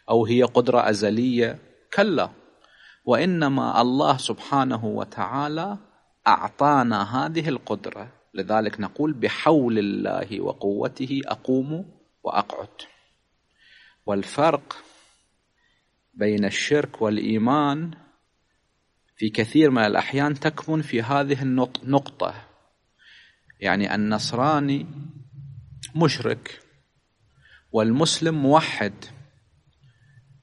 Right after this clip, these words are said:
ما هو الفرق بينهما؟ المسلم يقول إن عيسى،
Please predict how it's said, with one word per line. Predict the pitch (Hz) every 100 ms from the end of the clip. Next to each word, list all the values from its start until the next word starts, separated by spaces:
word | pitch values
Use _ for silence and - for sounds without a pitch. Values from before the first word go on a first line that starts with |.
| _ _ _ _ _ - _
ما | 147 185
هو | 180 160
الفرق | 135 - 131 - - - - - _ _
بينهما؟ | 113 110 104 98 90 85 - - - - - - - - -
المسلم | 104 113 147 - 127 113
يقول | 104 - 139 143
إن | 107 110
عيسى، | 104 104 135 123 117 117